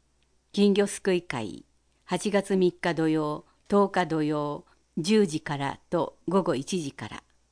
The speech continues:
犬鳴大橋上流で。問い合わせ、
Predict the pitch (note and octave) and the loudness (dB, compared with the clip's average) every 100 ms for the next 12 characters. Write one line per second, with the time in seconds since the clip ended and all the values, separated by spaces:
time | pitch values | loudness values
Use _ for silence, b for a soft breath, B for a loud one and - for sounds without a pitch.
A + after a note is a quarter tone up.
0 | _ _ _ _ _ _ F#3 G3+ G#3+ G#3+ | _ _ _ _ _ _ 4 6 8 4
1 | G3+ G3 F#3+ D#3+ C#3+ B2+ B2+ D3+ D3+ C#3 | 4 4 4 0 -6 -6 -2 -2 -2 -2
2 | C#3 C3 A#2 _ _ _ _ _ _ _ | -4 -6 -10 _ _ _ _ _ _ _
3 | _ _ F3+ F3+ E3+ D#3 D#3+ - C#3+ | _ _ 0 0 0 -2 -4 -6 -6